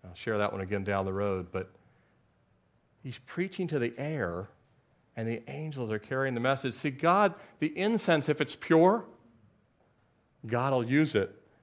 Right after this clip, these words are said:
not only for it to receive worship, but he even will use it in the realm of the supernatural beyond. And by the way,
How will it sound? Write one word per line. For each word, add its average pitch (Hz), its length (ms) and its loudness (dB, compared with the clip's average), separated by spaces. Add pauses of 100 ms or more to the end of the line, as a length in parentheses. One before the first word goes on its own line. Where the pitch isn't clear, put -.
(120)
not 151 340 4
only 240 140 6
for 180 220 2
it - 60 -8
to 156 100 0
receive 143 420 -2
worship, 156 580 4 (380)
but 135 100 -8
he 117 160 -8 (320)
even 143 680 2 (320)
will 135 160 2
use 147 440 -2
it 131 240 2 (160)
in 160 180 -4
the 143 100 -2
realm 160 480 4
of 135 80 -6
the 131 60 -8
supernatural 151 760 0
beyond. 123 640 2 (400)
And 135 160 0
by 160 200 8
the 165 100 2
way, 147 340 6